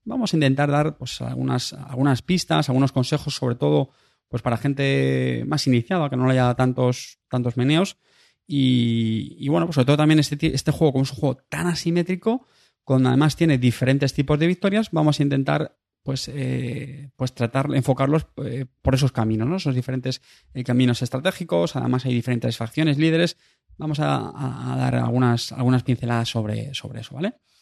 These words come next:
Y, y bueno, lo, lo ha dicho también José, muy bien, nos vamos a centrar sobre la segunda edición, que creemos que es la que está ya más, más extendidas, y hablaremos también sobre el juego base. En este juego se han publicado ya, eh, son dos expansiones, ¿no? Si no me equivoco, sí, ¿no?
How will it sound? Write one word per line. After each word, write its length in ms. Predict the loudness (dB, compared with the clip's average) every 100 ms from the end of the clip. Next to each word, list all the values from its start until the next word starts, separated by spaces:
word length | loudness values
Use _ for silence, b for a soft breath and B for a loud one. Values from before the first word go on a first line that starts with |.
| _ _
Y, 520 | -2 0 0 -2 -4
y 60 | 0
bueno, 220 | 4 4
lo, 400 | 2 0 4 4
lo 100 | 6
ha 60 | 6
dicho 260 | 4 2
también 580 | 0 2 2 2 2 0
José, 360 | 0 -2 0 2
muy 140 | 2
bien, 380 | 2 0 -4 -4
nos 120 | 2
vamos 180 | 4 4
a 40 |
centrar 260 | 4 4 2
sobre 160 | 2 0
la 40 |
segunda 200 | 0 0
edición, 360 | 0 0 -4 -4
que 180 | -8 -6
creemos 340 | 0 0 0
que 60 | 0
es 40 |
la 80 | -2
que 60 |
está 160 | -4 -2
ya 140 | 0
más, 260 | 0 -2 -6 _ _ _ -2
más 160 | 0
extendidas, 560 | 0 2 2 4 2 0 b b b
y 80 | 2
hablaremos 380 | 4 6 6 6
también 180 | 6 4
sobre 220 | 6 4
el 60 | 4
juego 280 | 4 4
base. 400 | 4 0 -8 -10
En 380 | -12 -12 -6 -4
este 160 | -4 -2
juego 200 | 0 0
se 120 | 0
han 80 | 0
publicado 400 | 2 2 2 2
ya, 340 | 2 2 -2 -12 -14
eh, 140 | -8
son 240 | 0 2 4
dos 160 | 2
expansiones, 560 | 2 2 2 2 2 2
¿no? 100 | 0
Si 100 | 0
no 60 |
me 80 | 0
equivoco, 340 | 0 0 -2 -6
sí, 180 | -2 -2
¿no? 240 | -2 -6